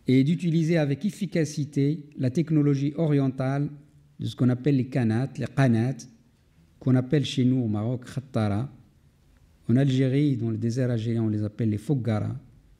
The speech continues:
au Pakistan, et surtout en Afghanistan, qui dispose aussi d'un patrimoine très important dans ce domaine,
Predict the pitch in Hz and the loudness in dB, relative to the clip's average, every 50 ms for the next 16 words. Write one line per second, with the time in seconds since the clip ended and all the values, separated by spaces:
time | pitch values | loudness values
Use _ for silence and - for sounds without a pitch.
0 | - - - - - - - _ _ _ - 123 117 - - 165 147 - 175 143 | -20 -20 -20 -20 -20 -20 -20 _ _ _ -6 -6 -4 0 0 0 0 0 -2 -4
1 | - - - - 165 143 143 156 156 147 - - - - - _ _ _ _ - | -4 -6 -6 -2 0 0 0 0 -2 -6 -12 -20 -20 -20 -20 _ _ _ _ -4
2 | - 123 120 120 113 - 156 143 147 202 175 156 160 160 131 143 139 139 139 131 | -2 0 0 0 0 -2 -2 -2 2 2 4 4 4 2 2 0 2 2 0 0
3 | - - - - - - - - _ _ _ _ _ _ _ _ _ _ _ _ | -4 -8 -12 -14 -14 -14 -16 -20 _ _ _ _ _ _ _ _ _ _ _ _
4 | - 127 113 117 117 - - - 170 165 151 131 117 - - - 151 120 113 107 | -6 -2 0 0 0 -2 -2 0 2 2 2 2 0 -2 -4 -2 0 0 0 0
5 | - 127 120 - - 139 127 127 123 113 - - - - 208 202 190 170 160 143 | -2 -4 -6 -4 -4 -2 -2 0 -2 -4 -6 -4 0 2 2 2 2 2 0 0
6 | 151 147 120 120 131 123 120 120 107 - 107 107 107 104 107 117 123 | -2 -4 -6 -4 -2 -2 -2 -2 -4 -4 -4 -4 -4 -2 -2 -4 -6